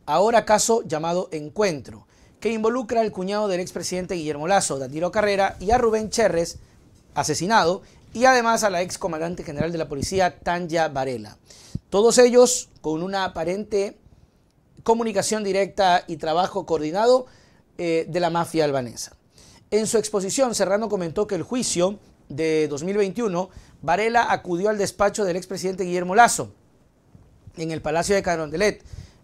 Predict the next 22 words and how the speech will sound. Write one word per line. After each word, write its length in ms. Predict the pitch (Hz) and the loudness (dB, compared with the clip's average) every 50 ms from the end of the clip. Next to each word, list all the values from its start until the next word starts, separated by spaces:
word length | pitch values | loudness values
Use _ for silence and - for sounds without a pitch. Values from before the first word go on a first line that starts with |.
| _ | _
Eso 240 | 147 143 - 190 180 | -6 -4 -2 -2 -2
sí 180 | - - 180 170 | 0 -2 -2 -2
fue 220 | - 190 190 190 | 0 0 0 0
muy 140 | 175 180 185 | 0 -2 -4
visible. 500 | 180 165 - 285 311 269 185 143 117 - - _ _ _ _ | -4 -2 0 0 0 0 0 -4 -6 -10 -14 _ _ _ _
De 200 | - 135 151 160 | -6 0 2 2
hecho, 180 | 175 175 - 285 | 2 2 0 -2
incluso 320 | 254 190 247 247 233 240 | -2 -2 -2 -2 0 0
fue 160 | - - 233 247 | 2 2 2 2
noticia 460 | 233 185 - 285 285 - - 226 208 | 0 0 -2 -2 -2 0 0 0 0
comentada 640 | 208 175 165 156 156 - 277 254 175 135 117 - - _ - - _ _ | 0 -2 -4 -4 4 6 8 8 8 6 2 -4 -12 _ -20 -20 _ _
la 160 | - 139 147 | -4 -2 -2
visita 540 | 151 147 135 - - - 254 277 - - 254 | -2 -2 -4 -4 -4 -4 -4 -4 -2 0 0
de 140 | 233 214 196 | 0 2 0
la 120 | 185 165 | -2 -2
comandante 640 | - 165 156 147 143 143 196 247 254 240 - 240 214 | -4 -6 -8 -6 -2 0 0 0 0 0 -2 -2 -2
al, 220 | 190 170 170 170 156 | -2 -2 -4 -6 -8
al, 580 | 151 151 147 - 156 151 151 151 147 - 147 | -10 -12 -12 -12 -12 -12 -12 -12 -14 -14 -12
al 140 | 151 147 143 | -12 -8 -8
despacho 480 | 147 139 - - 208 240 240 - - 220 | -8 -8 -2 0 2 2 2 0 0 0
del 240 | 196 170 151 131 | 2 2 0 -2
presidente 460 | 123 147 139 - 175 208 214 202 - | -4 -8 -6 -2 0 0 -2 -2 -6